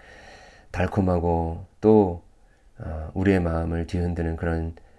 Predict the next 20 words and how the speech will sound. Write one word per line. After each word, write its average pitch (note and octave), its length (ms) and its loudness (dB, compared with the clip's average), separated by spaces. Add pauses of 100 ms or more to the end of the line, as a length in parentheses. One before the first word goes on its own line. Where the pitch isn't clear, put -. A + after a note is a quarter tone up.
(200)
어, E2 140 -10
유혹으로 E2 720 -2
우리를 E2 300 -2
다가오-, E2+ 400 -4
우리를 F2 260 -2
향하여 E2 260 -2
다가올 E2 400 -4
때에도 D#2 540 -8 (840)
우리 F2+ 140 0
아담과 G2 680 2
하와 A2 340 2
같이 E2+ 420 -4
넘어지지 F2 480 -2
않게 E2 260 -6
하시고, D#2 560 -10 (1160)
온전한 E2 440 0
순종하신 E2 760 -2
예수 D#2+ 260 -4
그리스도 E2 340 -4
안에서 D#2+ 600 -8